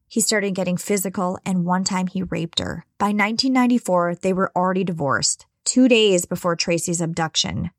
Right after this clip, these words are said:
Lewis came over to Sandra's and busted down the door. He held her at gunpoint and raped her. He then had her call his home phone and leave a convincing message on the answering machine asking for him to come over.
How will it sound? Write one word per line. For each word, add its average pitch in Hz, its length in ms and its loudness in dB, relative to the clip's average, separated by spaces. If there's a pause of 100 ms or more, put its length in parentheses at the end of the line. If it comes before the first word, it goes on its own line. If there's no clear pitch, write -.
Lewis 208 400 4
came 208 240 0
over 185 180 0
to 180 80 0
Sandra's 165 680 -4 (120)
and 185 280 0
busted 180 420 -2
down 165 220 -2
the 160 80 -2
door. 147 420 -6 (220)
He 214 160 -2
held 202 240 0
her 220 100 2
at 214 160 -2
gunpoint 165 540 -2 (100)
and 165 180 -4
raped 151 300 -4
her. - 240 -10 (160)
He 240 200 4
then 240 220 4
had 254 200 0
her 233 80 0
call 214 260 2
his 208 200 -4
home 208 280 -2
phone 165 580 2
and 190 200 0
leave 196 200 0
a 185 60 -4
convincing 202 720 0
message 180 420 -2
on - 140 -6
the 175 120 -6
answering 180 460 -2
machine 160 500 0
asking 185 600 -2
for 208 100 -2
him 202 320 2
to 190 80 -2
come 185 260 -2
over. 170 440 -2